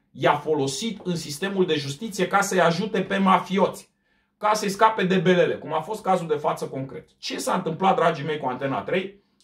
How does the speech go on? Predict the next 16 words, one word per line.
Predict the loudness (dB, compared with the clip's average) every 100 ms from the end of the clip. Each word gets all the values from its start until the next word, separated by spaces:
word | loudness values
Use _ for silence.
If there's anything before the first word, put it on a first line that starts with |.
| _
Și | -4
o |
să | -2
pun | -2 0 2
link-urile | 4 2 2 -2
principalelor | -2 -4 0 4 4 2
comentarii | -2 -4 -2 0 0 0 -4
în | 4 4 4 -4 _ _ _ -6
acest | -4 -4 -6
comentariu | -6 -6 -2 0 0
și | -2
puteți | -4 -4 -4
să | -2
vedeți | 0 2 0 0
mai | 0 0
departe. | -4 -8 -14 _